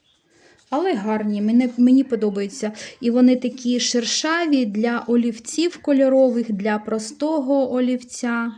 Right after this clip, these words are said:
графітного згодяться. Там були різні,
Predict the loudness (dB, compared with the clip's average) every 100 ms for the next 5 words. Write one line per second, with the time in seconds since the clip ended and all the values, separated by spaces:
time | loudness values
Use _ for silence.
0 | -16 _ _ _ -10 -4 -4 -4 -8 -8
1 | -6 -6 -4 -6 -6 -6 -6 -8 -10 -12
2 | -14 -16 -18 _ -20 -20 -20 _ -6 -4
3 | -4 -4 -4 -2 0 -2 0 2 4 2